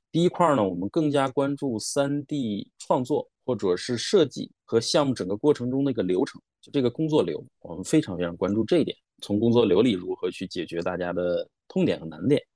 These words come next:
啊，这个是我们非常关注。第二个呢，我们就会更关注我们的A I如何会去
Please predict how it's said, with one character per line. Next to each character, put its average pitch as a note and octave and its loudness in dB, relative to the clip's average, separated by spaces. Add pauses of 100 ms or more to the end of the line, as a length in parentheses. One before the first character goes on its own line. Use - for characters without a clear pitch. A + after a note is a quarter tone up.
(180)
啊， - -16
这 B2 2
个 F#2+ 4
是 - -10
我 D#2+ -10
们 - -16
非 E2+ -8
常 E2 -12
关 - -12
注。 - -18 (340)
第 D#3 6
二 F#3 4
个 C#3+ 2
呢， A#2+ -2
我 F2+ -8
们 F2 -12
就 A#2 -8
会 A2+ -4
更 A#2+ -6
关 A#2+ 0
注 G#2 -4 (260)
我 G2+ -2
们 G#2 -4
的 C3+ 2
A D3+ 4
I E3 -2 (160)
如 G2+ -4
何 G2 -4
会 G#2+ -2
去 G2+ -8